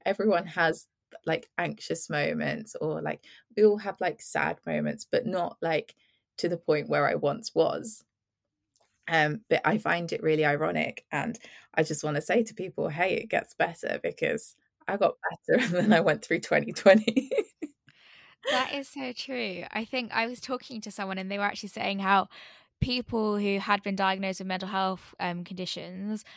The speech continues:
Speaker 2: actually did better in the pandemic because you're already taught kind of how to cope with it and, like, the signs. And I think that's something,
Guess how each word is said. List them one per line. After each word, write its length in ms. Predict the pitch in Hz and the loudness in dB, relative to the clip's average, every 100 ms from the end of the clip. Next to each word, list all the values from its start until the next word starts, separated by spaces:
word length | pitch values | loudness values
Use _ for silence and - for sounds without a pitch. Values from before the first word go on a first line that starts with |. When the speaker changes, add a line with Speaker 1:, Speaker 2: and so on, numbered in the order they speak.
| - - | -6 2
Speaker 2:
actually 420 | 185 - 208 190 | 2 2 -2 -2
did 280 | 196 185 180 _ _ _ | -2 -2 -4 _ _ _
better 360 | 208 202 - 180 | 0 0 0 -4
in 160 | 175 | -4
the 80 | 175 | -4
pandemic 500 | 175 180 196 226 190 | -4 -4 -2 -2 -2
because 300 | 175 185 175 | -4 -8 -6
you're 140 | 185 170 | -6 -4
already 340 | 185 175 175 | -4 -4 -6
taught 400 | - 180 175 - | -8 -6 -4 -4
kind 200 | 185 165 | -6 -6
of 60 | 165 | -4
how 220 | 175 170 | -2 -2
to 400 | - 180 170 170 _ _ _ | -4 -6 -6 -8 _ _ _
cope 320 | - 202 - 208 | -2 0 0 -2
with 140 | 196 | 0
it 220 | 202 240 | 0 0
and, 160 | 202 185 | 0 -4
like, 160 | 175 - | -4 -6
the 60 | 190 | -8
signs. 840 | - 175 170 180 240 269 - - - - - - _ - | -2 0 0 -2 -2 -4 -8 -14 -18 -20 -20 -20 _ -2
And 120 | 208 | 2
I 100 | 208 | 2
think 280 | 208 208 196 | 0 -2 4
that's 260 | 196 - - | 4 4 0
something, 540 | 202 190 196 170 170 | -4 -2 -4 -6 -8